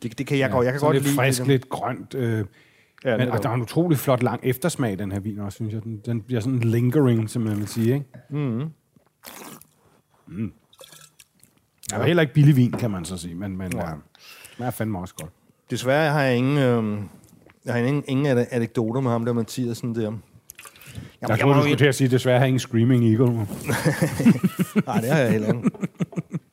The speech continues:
Speaker 1: Men til gengæld, så har jeg denne her, som, øh,
Speaker 2: Der
Speaker 1: efter
Speaker 2: har vi jo så mesteren fra seksoghalvfjerds.
Speaker 1: Ja, Stags Leap, øh, Vineyards, øh, eller Stags Leap Wine Cellars hedder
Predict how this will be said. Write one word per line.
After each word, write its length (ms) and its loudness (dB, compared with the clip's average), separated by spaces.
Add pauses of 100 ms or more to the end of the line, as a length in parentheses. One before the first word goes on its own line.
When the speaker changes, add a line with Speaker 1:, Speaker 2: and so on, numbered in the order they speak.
(320)
Speaker 1:
Men 220 0
til 120 -2
gengæld, 300 2
så 120 2
har 200 4
jeg 120 4
denne 200 4
her, 240 2
som, 220 -2
øh, 60 4
Speaker 2:
Der 240 2 (280)
Speaker 1:
efter 140 -6
Speaker 2:
har 180 4
vi 80 8
jo 100 4
så 260 4 (160)
mesteren 460 2
fra 100 -2
seksoghalvfjerds. 680 2
Speaker 1:
Ja, 240 2
Stags 440 -2
Leap, 200 0
øh, 420 2
Vineyards, 800 -2
øh, 60 -6 (120)
eller 120 -2
Stags 380 -2
Leap 220 0
Wine 320 2
Cellars 480 0
hedder 160 -4